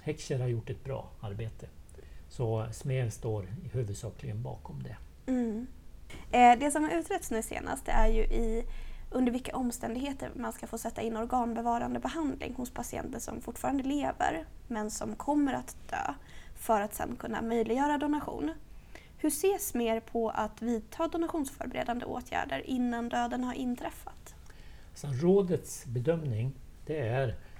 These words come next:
Speaker 1: att de allra flesta troligen accepterar att organdonation är förenad med vissa medicinska åtgärder. Ett samtycke till donation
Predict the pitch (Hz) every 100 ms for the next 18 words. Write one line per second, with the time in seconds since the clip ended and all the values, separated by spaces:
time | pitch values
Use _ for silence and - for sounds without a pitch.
0 | - - 117 135 131 143 165 147 135 135
1 | - 151 123 - - 127 127 123 123 120
2 | - 135 110 - 190 196 127 104 - -
3 | - - 120 113 - 127 120 127 110 110
4 | 110 113 - 147 113 98 - - - -
5 | 120 113 - 131 139 165 147 110 104 -
6 | 127 127 110 107 - 104 98 98 98 -
7 | 104 104 - 101 - - 139 113 - -
8 | - - - - - - - 135 - -
9 | 147 143 - 170 - - 135 - 131 127
10 | 127 120 123 - 165 147 175